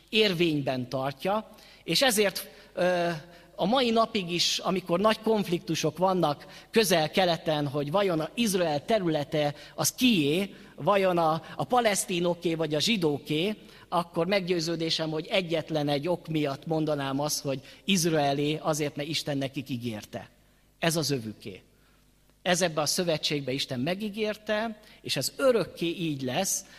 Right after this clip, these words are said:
és ez, ö, Isten, ö, nem fogja visszavonni az ő ígéreteit. Azon kívül ez a szövetség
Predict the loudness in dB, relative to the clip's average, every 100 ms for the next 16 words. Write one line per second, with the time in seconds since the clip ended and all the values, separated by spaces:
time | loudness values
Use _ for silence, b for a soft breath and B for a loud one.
0 | B -4 -2 0 0 -2 -4 -2 0 0
1 | -2 0 2 0 -2 B -4 -2 0 -2
2 | 0 0 0 -2 -2 -4 -2 -4 -4 -4
3 | -6 -6 -6 -8 -10 -6 -2 0 -2 0
4 | -2 -2 -8 -10 -10 -12 B B B 2
5 | 4 4 4 2 4 4 4 2 0 2
6 | 2 2 0 0 -4